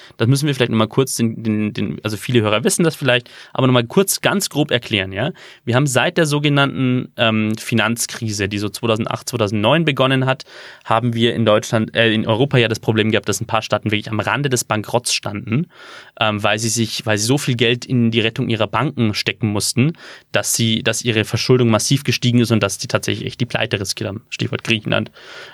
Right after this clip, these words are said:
ähm, Stichwort andere, andere Länder, Irland, äh, die, äh, Portugal, Spanien, Italien und so weiter und so fort. So.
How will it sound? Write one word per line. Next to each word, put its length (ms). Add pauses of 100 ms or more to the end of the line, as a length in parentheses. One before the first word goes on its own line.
(100)
ähm, 220
Stichwort 340
andere, 500
andere 200
Länder, 340
Irland, 580
äh, 160
die, 120
äh, 180 (260)
Portugal, 360
Spanien, 320
Italien 360
und 120
so 100
weiter 160
und 80
so 80
fort. 240
So. 160